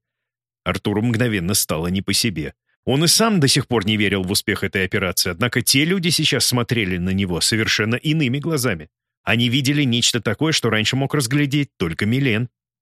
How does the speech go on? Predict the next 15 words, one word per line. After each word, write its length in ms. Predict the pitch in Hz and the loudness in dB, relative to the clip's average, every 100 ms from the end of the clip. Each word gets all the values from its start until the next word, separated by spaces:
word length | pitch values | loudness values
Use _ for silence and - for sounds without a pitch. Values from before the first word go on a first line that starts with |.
| _ _ - | _ _ -2
Ликующая 480 | 107 127 180 - 160 | 0 2 2 4 2
толпа 340 | 147 131 156 | 2 2 0
бросилась 440 | 123 131 123 123 117 | 2 2 2 2 2
в 60 | |
атаку. 440 | 127 113 92 82 - _ - | 0 0 -2 -4 -10 _ -4
Они 240 | 101 123 | 0 2
всё 180 | - 123 | 2 2
новыми 420 | 120 143 139 165 | 4 4 4 2
и 140 | 165 135 | 0 2
новыми 480 | 123 139 131 147 | 2 2 2 2
волнами 580 | 135 113 104 110 135 151 _ _ - | 2 2 2 2 2 -2 _ _ -2
сметали 600 | - 139 147 139 151 156 | 2 4 4 4 2 4
заградительные 720 | 131 143 143 127 131 131 127 | 2 2 2 2 2 2 2
отряды 320 | - 110 107 | 2 0 0
правоохранителей. 960 | 110 110 110 - 123 107 95 85 78 | 0 0 0 0 0 0 -2 -4 -6